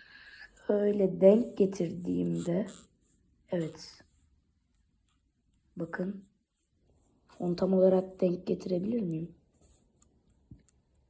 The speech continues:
Neyse. Bakın, şöyle bu sefer aynı renkte oluyorlar. Ama çektiğim zaman farklı renkteler. Ve aynı şekil burada da geçiyor. Bir dakika.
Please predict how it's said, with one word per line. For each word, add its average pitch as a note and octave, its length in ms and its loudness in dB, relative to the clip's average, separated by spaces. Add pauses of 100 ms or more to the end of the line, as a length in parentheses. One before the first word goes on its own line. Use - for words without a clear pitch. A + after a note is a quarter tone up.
(140)
Neyse. G#3 340 -4 (1300)
Bakın, F3 240 -6
şöyle G#3 560 4
bu G#3 60 -4
sefer G#3 280 2
aynı A3 360 2
renkte E3+ 300 -4
oluyorlar. D#3+ 600 -4 (360)
Ama F#3+ 180 -2
çektiğim A#3 520 2
zaman B3 400 4
farklı F#3 460 0
renkteler. D3+ 680 -8 (1400)
Ve - 40 0
aynı A#3 260 6
şekil A#3 480 -2 (360)
burada G#3+ 240 4
da G#3 40 4
geçiyor. F3 540 -4
Bir E3+ 80 -10
dakika. D3+ 220 -14